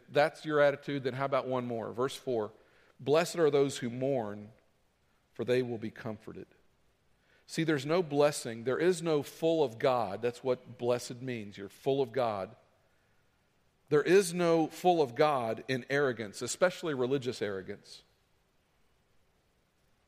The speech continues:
We need to mourn the condition of our soul. We should be brokenhearted over our sin and what our sin has done to God, what our sin has done to other people, and what our sin has done to other people in God's name.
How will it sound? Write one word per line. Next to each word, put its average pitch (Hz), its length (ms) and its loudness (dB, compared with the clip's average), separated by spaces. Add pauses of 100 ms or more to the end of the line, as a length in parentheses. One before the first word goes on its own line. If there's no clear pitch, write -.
We 170 140 0
need 180 140 -2
to 143 60 4
mourn 131 600 -4
the 107 80 -10
condition 120 520 -4
of 107 140 -6
our 98 140 -4
soul. 113 420 -6
We 143 140 -4
should 156 260 -8
be 113 120 -8
brokenhearted 120 1200 -6 (1700)
over 117 240 -2
our 104 140 -2
sin 107 440 -8 (840)
and 107 140 -12
what 113 160 -2
our 110 100 -2
sin 123 300 -8
has 107 200 -6
done 117 400 -6 (600)
to 117 100 -6
God, 127 420 0
what 117 140 -2
our 117 120 0
sin 120 280 -4
has 110 140 -6
done 117 220 -2
to 120 120 -2
other 123 160 0
people, 147 460 -4
and 117 100 -8
what 123 120 0
our 113 100 -2
sin 135 220 -8
has 120 100 -10
done 131 160 -4
to 135 100 0
other 127 140 -2
people 139 320 -6
in 131 80 -8
God's 135 320 -2
name. 143 320 -12